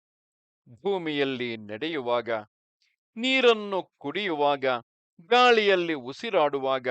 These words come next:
ಬೆಂಕಿಯನ್ನು ಹತ್ತಿಸುವಾಗ ಇವೇ ಮುಂತಾದ ಸ್ವಾಭಾವಿಕ ಕಾರ್ಯಗಳಲ್ಲಿಯೇ ನಾವು ಎಷ್ಟೊಂದು ಪ್ರಾಣಿ ಹಿಂಸೆಯನ್ನು ಮಾಡಿದಂತೆ ಆಗುವುದು. ಭತ್ತವೇ ಮೊದಲಾದ ಸ್ಥಾವರಗಳು ಪ್ರಾಣಿಗಳೆಂದು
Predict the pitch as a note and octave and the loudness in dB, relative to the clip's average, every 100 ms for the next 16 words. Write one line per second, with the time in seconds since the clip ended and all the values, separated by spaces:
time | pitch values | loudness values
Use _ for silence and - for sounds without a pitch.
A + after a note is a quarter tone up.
0 | A#2+ - _ _ _ E3+ C4+ C4+ G#3+ A3 | -4 -4 _ _ _ 0 0 0 -4 0
1 | F#3+ E3+ D#3 - C#3 - F#3+ E3 D3+ C#3+ | 0 0 -6 -4 -6 -6 -10 -8 -2 -2
2 | C#3 C3 A#2+ _ _ _ - B3 B3+ A#3+ | 0 -2 -4 _ _ _ -8 -6 2 4
3 | G#3+ E3+ F#3 G3 F3+ E3 D#3+ D3+ - C3+ | 4 2 -10 0 4 4 4 -2 -2 -2
4 | D3 - F3+ A#3+ B3 - D#3+ - A#2 B2 | -2 0 2 2 0 -2 -2 -2 -4 -2
5 | F3 D#3+ D3+ D3 C#3 C3+ B2+ A2+ _ _ | -2 -2 0 -2 -4 -6 -6 -6 _ _
6 | _ F#3+ A#3+ A3 F#3 D#3 C3 F#3+ _ - | _ 0 4 4 2 -6 -4 -6 _ -2
7 | F#3+ E3 C#3 B2 _ - D#3 G#3+ G#3 D3 | -2 -2 -6 -8 _ -6 0 0 0 -8
8 | B2 B2+ E3+ - D3+ C3+ B2+ A#2+ A2+ G#2+ | -10 -12 -10 -4 -4 -4 -8 -10 -10 -8
9 | B2 D3+ B2 B2 A2 A2 G#2 A#2 A#2+ A2+ | -6 -4 -6 -6 -10 -6 -4 -4 -6 -10
10 | G#2+ - _ _ _ _ _ _ _ _ | -12 -20 _ _ _ _ _ _ _ _
11 | C3+ G3 B3 _ A3 G3+ G3 F3+ E3+ F3+ | 2 4 4 _ 2 4 4 4 0 2
12 | G3 F3+ E3+ D#3 - _ - C#3+ G3 F#3 | 4 6 4 2 -2 _ 0 2 2 2
13 | D#3 D#3 D3 C3 B2+ _ _ _ _ _ | 2 0 -2 -6 -10 _ _ _ _ _
14 | G#3 B3 C#4 C4+ G#3+ G3+ F#3 E3+ D#3+ | 2 2 4 2 2 2 -2 -6 -6